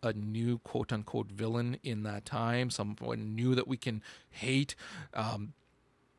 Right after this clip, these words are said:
you can, y-, the potential is even there to create someone in that time, make him so unbelievably awesome in those five issues, and then find a way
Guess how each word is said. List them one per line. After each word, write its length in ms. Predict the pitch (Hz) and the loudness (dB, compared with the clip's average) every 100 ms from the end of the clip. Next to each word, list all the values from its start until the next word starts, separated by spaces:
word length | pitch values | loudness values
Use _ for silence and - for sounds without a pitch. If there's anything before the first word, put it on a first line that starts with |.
| - | 6
you 80 | 135 | 8
can, 240 | 196 165 - | 10 8 6
y-, 160 | 147 143 | 0 0
the 140 | 151 143 | 6 6
potential 400 | - 196 196 156 | 8 6 8 8
is 160 | 120 | 8
even 200 | 175 147 | 6 6
there 100 | 147 | 4
to 120 | 151 | 4
create 720 | 139 - 143 143 143 151 208 - | 2 2 4 4 6 4 4 4
someone 380 | 170 135 123 - | 6 6 4 2
in 280 | 147 147 139 | 2 4 4
that 300 | 147 139 - | 4 2 2
time, 340 | 147 131 123 - 151 | 2 4 2 0 -4
make 260 | 143 175 185 | 4 6 8
him 120 | 175 | 6
so 580 | - - - 240 262 220 - | 4 0 4 6 6 4 2
unbelievably 1040 | 190 202 175 165 151 160 220 196 135 127 - _ - | 4 6 8 8 8 4 2 2 4 2 0 _ -2
awesome 480 | 196 185 165 143 135 | 6 6 6 4 2
in 200 | 185 170 | 4 6
those 240 | 160 139 | 6 6
five 260 | 147 156 139 | 4 4 6
issues, 320 | 185 139 135 - - | 6 6 4 0 -4
and 140 | 165 160 | 2 2
then 80 | 156 | 2
find 420 | - 170 247 277 | 0 0 2 4
a 60 | |
way 480 | 262 262 254 196 185 | 4 6 6 8 8